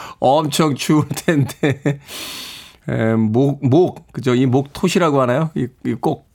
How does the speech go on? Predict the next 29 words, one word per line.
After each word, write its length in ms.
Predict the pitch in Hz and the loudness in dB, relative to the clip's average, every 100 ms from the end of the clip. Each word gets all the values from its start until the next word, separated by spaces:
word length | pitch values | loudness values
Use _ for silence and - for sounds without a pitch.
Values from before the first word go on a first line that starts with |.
| _ | _
그 160 | - 135 _ _ - | -12 -12 _ _ -2
따뜻하게, 680 | 165 185 180 151 123 139 - | 0 2 2 2 2 0 -4
예, 180 | 143 120 113 | -8 -6 -6
하고 320 | - 143 117 | -4 -2 -2
가시길 520 | 107 117 101 117 107 | 0 -2 -2 0 -2
바라겠습니다. 500 | - 107 110 - 101 | -2 -2 -2 -4 -4
오늘 220 | 101 117 127 | 0 2 2
같은 240 | 123 165 | 0 2
날은 320 | 143 139 151 143 - - - - - - | 2 2 0 -4 -16 -20 -18 -18 -20 -4
몸을 260 | 117 131 | 0 2
충분히 460 | 139 - 175 156 143 | 0 0 2 2 0
푸셔야 420 | - - - 185 | -4 -6 0 2
돼요. 200 | 135 123 | 2 2
땅도 420 | 117 160 156 156 135 | 2 0 2 2 2
얼어있기 360 | 151 147 156 | 2 0 0
때문에 420 | - 139 139 131 143 | 0 2 2 2 2
이 120 | 113 | 0
헛스윙하다가 1040 | 104 - - - - 180 160 143 143 131 - - - | -4 -8 -10 -4 0 2 2 2 0 0 -8 -20 -18
뒷땅이라도 640 | - 147 139 180 165 151 135 | -2 -2 0 0 2 0 0
치는 240 | - 160 | 0 2
날이면 420 | 147 135 139 120 | 2 2 2 0
이 80 | 127 | 0
팔꿈치부터 640 | 120 - 214 202 180 139 120 | -4 -4 0 2 2 2 2
어깨까지 720 | 110 135 160 - 127 120 - | 2 0 -2 0 0 -2 -6
찌릿찌릿합니다. 1080 | 196 190 - - - - 139 113 98 104 139 | -2 0 0 -2 -2 -2 -2 0 0 -2 -6
다칠 420 | - 117 - 147 | -6 -6 -2 -2
수 140 | - | 0
있습니다. 300 | 110 - 95 - | -4 -4 -8 -6
주수미님. 560 | - 110 - 120 98 | -2 0 2 2 2